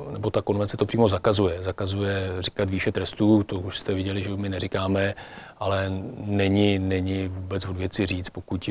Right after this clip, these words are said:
pokud, eh, nějaká situace nebyla dobře vyřešená, tak říct, že to dobře vyřešený nebylo. To si myslím, že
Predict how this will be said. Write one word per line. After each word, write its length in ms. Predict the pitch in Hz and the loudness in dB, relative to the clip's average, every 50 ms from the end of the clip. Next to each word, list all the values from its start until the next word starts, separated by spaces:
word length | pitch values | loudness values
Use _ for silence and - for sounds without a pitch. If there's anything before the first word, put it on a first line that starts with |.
| 98 92 92 | -4 -4 -6
pokud, 460 | - 95 - - 101 95 - - 107 | -8 -10 -10 -10 -10 -10 -10 -8 -8
eh, 240 | 101 95 92 92 95 | -6 -6 -6 -6 -6
nějaká 300 | 95 92 92 - 104 95 | -6 -4 -2 -2 -2 -2
situace 400 | - 104 - 98 95 - - 107 | -2 -4 -4 -4 -4 -2 -2 -4
nebyla 200 | 95 92 98 95 | -2 0 0 0
dobře 200 | 95 92 95 98 | 0 0 0 -2
vyřešená, 420 | 90 92 92 85 - 92 92 92 | -2 -2 -4 -4 -4 -4 -6 -6
tak 140 | 92 - 92 | -4 -4 -4
říct, 200 | 82 95 90 90 | -4 -4 -6 -6
že 100 | - 87 | -8 -8
to 120 | - 98 92 | -8 -8 -8
dobře 240 | 92 87 - 101 | -8 -8 -6 -6
vyřešený 400 | 95 101 - 95 90 - 104 98 | -6 -6 -4 -4 -4 -4 -4 -4
nebylo. 380 | 92 87 85 90 87 87 87 85 - - - - - - - | -6 -6 -6 -6 -6 -6 -6 -8 -10 -14 -20 -20 -20 -18 -14
To 60 | - | -10
si 100 | - - | -8 -6
myslím, 300 | 92 87 - - 98 92 | -6 -6 -6 -6 -4 -4
že 160 | 92 95 87 | -2 -4 -4